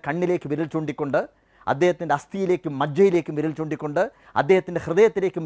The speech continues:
രക്തത്തിലേക്കും വിരൽ ചൂണ്ടിക്കൊണ്ട് ചോദിച്ചു, "ചോദ്യം കേട്ടോ, നിങ്ങളുടെ വലയിൽ പുതുതായി പിടിച്ച മീനുകൾ വല്ലതുമുണ്ടോ?" എന്നുള്ളതാണ് ചോദ്യം. ആ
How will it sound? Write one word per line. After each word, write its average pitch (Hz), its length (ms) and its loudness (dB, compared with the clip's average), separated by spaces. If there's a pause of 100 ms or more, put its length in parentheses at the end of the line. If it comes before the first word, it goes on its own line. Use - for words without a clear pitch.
(100)
രക്തത്തിലേക്കും 180 580 -2
വിരൽ 165 200 -2
ചൂണ്ടിക്കൊണ്ട് 147 460 -6
ചോദിച്ചു, 151 300 -4 (200)
"ചോദ്യം 160 420 -2 (100)
കേട്ടോ, 170 300 2 (640)
നിങ്ങളുടെ 160 420 0
വലയിൽ 143 260 -2 (120)
പുതുതായി 139 500 -4
പിടിച്ച 127 260 -10 (100)
മീനുകൾ 139 420 -6
വല്ലതുമുണ്ടോ?" 120 540 -8
എന്നുള്ളതാണ് 104 340 -10 (200)
ചോദ്യം. 110 380 -8 (680)
ആ 113 40 -2